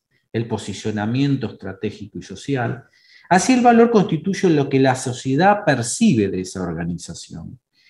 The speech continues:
la posiciona y así genera un valor diferencial que supera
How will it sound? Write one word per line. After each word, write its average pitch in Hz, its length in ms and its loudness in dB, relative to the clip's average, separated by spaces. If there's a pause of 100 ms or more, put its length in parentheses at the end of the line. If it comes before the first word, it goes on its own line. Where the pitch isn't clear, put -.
(180)
la 120 280 2
posiciona 131 1080 2 (880)
y 175 120 -4
así 196 240 2
genera 196 420 4
un 165 180 2
valor 143 300 4
diferencial 123 960 2
que 104 100 -8
supera 160 800 0